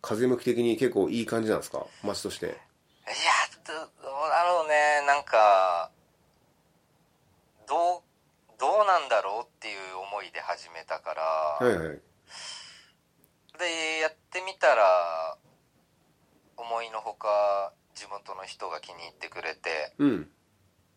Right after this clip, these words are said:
Speaker 2: そう、通ってくれるようになって、
Speaker 1: はい。
Speaker 2: って感じかな。
Speaker 1: うん。
Speaker 2: その、なんだろうね。多分、どこでもよかったんだよね。やるのは、俺は。
Speaker 1: うん。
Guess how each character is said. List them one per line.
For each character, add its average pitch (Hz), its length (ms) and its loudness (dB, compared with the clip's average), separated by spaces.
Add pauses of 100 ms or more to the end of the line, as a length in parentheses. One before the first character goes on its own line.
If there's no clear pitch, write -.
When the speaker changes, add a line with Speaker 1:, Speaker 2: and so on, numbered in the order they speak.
(520)
Speaker 2:
そ - 180 -10
う、 - 60 -10
通 92 180 0
っ 82 100 -6
て - 140 -10
く 95 140 -8
れ 87 140 -4
る 90 120 -12
よ 92 120 -4
う 85 60 -4
に 80 80 -14
な 73 100 -4
っ - 60 -14
て、 73 460 -10
Speaker 1:
は 92 180 -4
い。 - 40 -6
Speaker 2:
っ - 40 -14 (1700)
て - 100 -14
感 76 200 -2
じ - 140 -12
か 73 140 0
な。 98 1040 4
Speaker 1:
う 92 100 -6
ん。 82 60 -8
Speaker 2:
そ 82 200 -4
の、 90 760 -4 (580)
な 98 140 -4
ん 98 80 -12
だ 101 120 -2
ろ 78 220 -6
う - 20 -20
ね。 78 80 -6 (760)
多 - 140 2
分、 95 200 -12 (1900)
ど - 80 -4
こ 226 140 -2
で 226 80 -2
も 226 140 -2
よ 233 100 -6
か - 120 2
っ - 100 -8
た 76 100 -10
ん - 60 -20
だ 76 80 -20
よ 78 60 -20
ね。 101 140 -18 (100)
や 98 140 2
る 98 200 -4
の 87 80 -2
は、 76 300 -2
俺 82 140 -4
は。 78 320 0
Speaker 1:
う 139 80 4
ん。 95 600 0